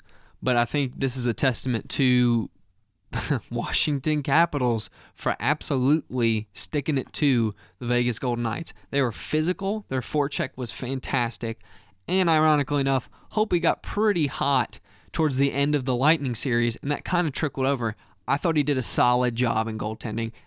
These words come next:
Ironically enough, better than Fleury, which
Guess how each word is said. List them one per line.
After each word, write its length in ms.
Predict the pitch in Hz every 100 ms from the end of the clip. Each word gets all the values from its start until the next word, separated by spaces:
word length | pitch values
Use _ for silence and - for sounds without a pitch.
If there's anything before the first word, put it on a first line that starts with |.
| _ -
Ironically 480 | 123 127 143 143 135
enough, 280 | 123 120 -
better 400 | 139 120 123 123
than 140 | 113 117
Fleury, 380 | - 113 110
which 240 | 107 120